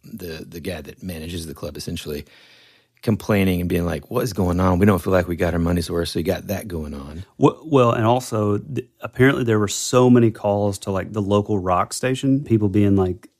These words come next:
Speaker 2: "This was not Andrew W K. This was a, an imposter." So much so that then the, the promoter actually put out a public statement.
Speaker 1: Right. And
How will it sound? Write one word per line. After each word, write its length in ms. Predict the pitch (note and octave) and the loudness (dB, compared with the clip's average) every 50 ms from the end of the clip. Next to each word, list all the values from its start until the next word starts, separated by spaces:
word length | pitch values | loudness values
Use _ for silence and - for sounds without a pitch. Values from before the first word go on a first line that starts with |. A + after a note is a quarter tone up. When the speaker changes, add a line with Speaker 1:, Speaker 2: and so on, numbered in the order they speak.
| _ _ _ | _ _ _
Speaker 2:
"This 280 | C3 A#2+ D3+ D3+ - - | -6 -4 -2 -2 -2 -2
was 120 | C3 A#2+ | -2 0
not 200 | A#2 A#2 A2 E2+ | 2 2 2 2
Andrew 240 | G2 A2 G#2 G2 G2+ | 2 0 0 0 0
W 300 | F#2+ G#2 G2 F#2 G2+ F#2+ | 0 0 0 0 0 -2
K. 360 | - - G#2+ G2+ G2 F#2+ F#2+ | -2 0 0 2 2 2 0
This 200 | F#2 F#2 G2 - | -2 -4 -6 -8
was 160 | - F#2+ F2+ F#2+ | -8 -10 -8 -8
a, 140 | F2+ F2 - _ _ - | -10 -10 -12 _ _ -18
an 100 | G2+ G2 | -16 -12
imposter." 680 | G2 F#2+ - - - G2+ F#2+ F#2+ - - - G2 F#2 F2+ - | -12 -12 -10 -6 -4 -4 -4 -4 -6 -10 -10 -10 -10 -8 -8
So 280 | - - - D3+ C#3+ | -2 2 4 6 6
much 220 | C3+ C3 B2 A2+ - | 6 6 6 4 0
so 300 | - - A#2+ A2+ G#2+ G2 | -2 0 2 2 2 2
that 180 | G#2 - B2 | 0 -2 -2
then 260 | A2+ A2 A2 G#2+ G#2 G2+ | 0 2 4 4 4 4
the, 500 | G2+ G2+ G2 F#2+ F#2+ F#2+ F#2 F#2 F#2+ - - | 2 2 2 2 2 0 0 -2 -6 -8 -6
the 120 | C#3 A#2+ - | -4 -4 0
promoter 460 | - A#2+ A#2+ B2 A#2+ A2+ G#2+ G#2 G2+ | 4 6 6 8 8 6 6 4 4
actually 260 | G2 G2 - G#2+ G2+ | 2 0 -4 -6 -8
put 220 | - - A2+ G#2+ | -6 -4 -2 -2
out 160 | G2 F#2 F2+ F2+ | 0 -2 -2 -6
a 40 | |
public 400 | F2+ - G2+ G2 F2+ - - - | -6 -6 -6 -6 -6 -8 -12 -18
statement. 420 | - - - G1+ - - - - _ | -18 -16 -14 -14 -14 -16 -20 -20 _
Speaker 1:
Right. 300 | - - D2+ D2 - - _ _ - | -14 -12 -12 -12 -12 -14 _ _ -4
And 440 | B2+ A2 G#2 G#2 G2+ G2+ F#2+ F#2+ | 0 0 2 4 4 4 4 2